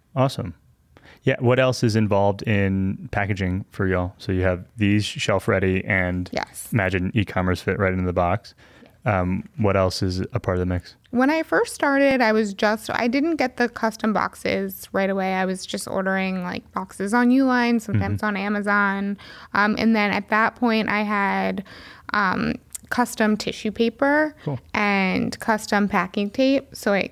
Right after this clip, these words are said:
Speaker 2: c-, made it a little bit more exciting. You, especially with,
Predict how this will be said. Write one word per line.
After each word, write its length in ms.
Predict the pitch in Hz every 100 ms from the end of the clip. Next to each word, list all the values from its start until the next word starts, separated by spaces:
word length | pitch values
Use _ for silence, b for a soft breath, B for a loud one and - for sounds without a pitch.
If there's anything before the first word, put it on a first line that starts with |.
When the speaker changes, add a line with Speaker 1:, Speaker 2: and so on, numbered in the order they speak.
| -
Speaker 2:
c-, 80 | - -
made 320 | 226 208 196
it 160 | 196 -
a 100 | 214
little 240 | 208 202
bit 240 | 196 190 -
more 560 | 202 196 190 185 196 - -
exciting. 760 | 208 - 190 196 196 190 190 B B B
You, 260 | 214 226 208 -
especially 600 | - 214 247 262 302 294
with, 160 | 254